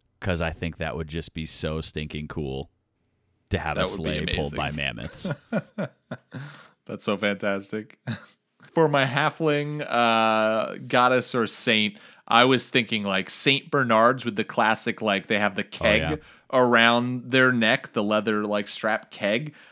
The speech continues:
Speaker 2: uh, which of course has to be filled with some sort of, like, delicious, warm, hearty,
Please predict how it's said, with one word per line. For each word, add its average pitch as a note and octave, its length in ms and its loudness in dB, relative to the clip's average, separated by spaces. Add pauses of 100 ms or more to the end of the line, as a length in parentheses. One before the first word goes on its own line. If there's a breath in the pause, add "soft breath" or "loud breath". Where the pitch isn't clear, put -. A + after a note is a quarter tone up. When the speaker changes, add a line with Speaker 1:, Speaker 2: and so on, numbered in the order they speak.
Speaker 2:
uh, F#2+ 400 -2
which B2 560 2
of B2+ 120 0
course D#3 300 2
has B2+ 280 0
to - 80 -4
be A#2+ 100 2
filled A2+ 420 0
with A2 160 -2
some A2 360 2
sort G#2+ 580 2
of, F#2 600 2 (360 soft breath)
like, G2+ 200 -4
delicious, A#2+ 800 2
warm, A2+ 480 0
hearty, G#2+ 840 0